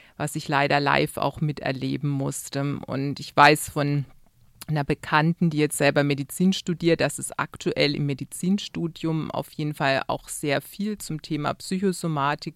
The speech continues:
gibt, zum Thema Kommunikation.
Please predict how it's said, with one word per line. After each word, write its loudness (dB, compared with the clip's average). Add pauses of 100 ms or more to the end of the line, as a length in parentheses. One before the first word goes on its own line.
gibt, -8
zum -8 (160)
Thema -6
Kommunikation. -2